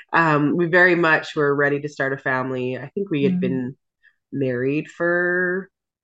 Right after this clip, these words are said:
Speaker 1: four years or something at that point.
Speaker 2: Mm.
Speaker 1: Um, and, uh, yes,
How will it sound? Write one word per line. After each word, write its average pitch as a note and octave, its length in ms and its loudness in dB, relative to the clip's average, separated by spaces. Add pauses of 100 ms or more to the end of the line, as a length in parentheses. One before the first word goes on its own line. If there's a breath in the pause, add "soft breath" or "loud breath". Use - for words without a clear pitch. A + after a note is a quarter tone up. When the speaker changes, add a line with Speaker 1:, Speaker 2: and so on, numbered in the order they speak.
(220)
Speaker 1:
four D3+ 640 -4
years E3 640 -4
or E3+ 80 -8
something F3 440 -6
at E3 100 -6
that - 200 -8
point. F#3 360 -2 (400 loud breath)
Speaker 2:
Mm. F3+ 320 -2
Speaker 1:
Um, C#3 720 -2 (280)
and, C3+ 480 0
uh, C3 560 -6 (1080)
yes, C#3+ 420 -2